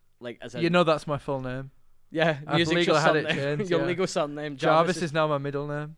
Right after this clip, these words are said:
Speaker 1: Yes, James Jarvis Music. That's what it says in your
Speaker 2: Mister
Speaker 1: passport.
Speaker 2: Music.
Speaker 1: Yes,
Speaker 2: That's
Speaker 1: that's
Speaker 2: how
Speaker 1: it.
Speaker 2: I'm addressed in the mail.
Speaker 1: <laughs> Can you imagine? Fan mail addressed to Mister Music, Mister Music. <laughs> Like,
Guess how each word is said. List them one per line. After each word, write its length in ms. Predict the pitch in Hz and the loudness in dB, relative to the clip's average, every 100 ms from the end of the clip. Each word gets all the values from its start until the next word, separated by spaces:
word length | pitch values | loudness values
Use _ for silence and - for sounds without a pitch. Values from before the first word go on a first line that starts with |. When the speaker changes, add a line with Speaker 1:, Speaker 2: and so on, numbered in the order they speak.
| - | -12
Speaker 1:
Yes, 260 | 117 - - | -10 -10 -10
James 280 | 151 139 127 | -6 -6 -6
Jarvis 360 | 135 117 113 | -6 -6 -10
Music. 320 | 113 107 123 117 | -12 -12 -12 -12
That's 180 | - | -12
what 80 | 120 | -12
it 60 | - | -12
says 60 | 107 | -10
in 60 | |
your 60 | 113 | -6
Speaker 2:
Mister 220 | 147 - | -6 -4
Speaker 1:
passport. 100 | 143 143 139 | -6 -4 -4
Speaker 2:
Music. 340 | 135 - - - - - | -6 -8 -20 -20 -20 -16
Speaker 1:
Yes, 220 | 113 98 - | -14 -12 -12
Speaker 2:
That's 160 | 127 | -10
Speaker 1:
that's 40 | - | -6
Speaker 2:
how 120 | 135 | -4
Speaker 1:
it. 60 | 135 | -4
Speaker 2:
I'm 60 | |
addressed 480 | 131 131 123 - - - | -6 -8 -12 -14 -18 -16
in 100 | 127 | -14
the 40 | |
mail. 300 | 117 117 120 - - | -12 -12 -12 -16 -20
Speaker 1:
<laughs> 160 | - - | -20 -14
Can 300 | - - 214 | -8 -4 0
you 80 | 202 | 2
imagine? 520 | 170 143 139 139 160 - - - | 2 2 -4 -8 -10 -10 -14 -8
Fan 300 | 147 131 131 | -4 -4 -4
mail 200 | 131 127 | -6 -8
addressed 340 | 120 113 - | -10 -12 -12
to 40 | |
Mister 240 | 120 117 127 | -14 -14 -12
Music, 480 | 127 143 127 120 98 | -8 -6 -6 -10 -12
Mister 220 | 113 117 | -16 -10
Music. 480 | 120 135 127 147 - | -8 -6 -8 -8 -4
<laughs> 20 | |
Like, 380 | 202 175 175 | -2 -2 -4